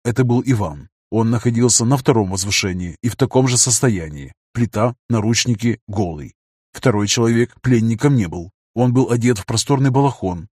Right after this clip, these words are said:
похожий на одежду того незнакомца, который заманил её в ловушку. Только не серую, а небесно-голубую. Он был стар,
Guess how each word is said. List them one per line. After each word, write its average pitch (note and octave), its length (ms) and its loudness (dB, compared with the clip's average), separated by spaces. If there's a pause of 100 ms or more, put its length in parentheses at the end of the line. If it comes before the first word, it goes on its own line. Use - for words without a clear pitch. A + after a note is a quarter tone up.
(160)
похожий A#2+ 460 2
на A#2 100 0
одежду A#2+ 400 2
того B2+ 300 2
незнакомца, A2 800 0
который C3+ 340 2
заманил A#2+ 540 2
её G#2+ 240 0
в F#2 80 -4
ловушку. G2+ 580 -4 (320)
Только C3+ 300 2
не D3 100 4
серую, G#2 480 0 (140)
а A2 180 0
небесно-голубую. A#2+ 960 0 (380)
Он C#3 180 2
был C3+ 140 4
стар, E2+ 360 -2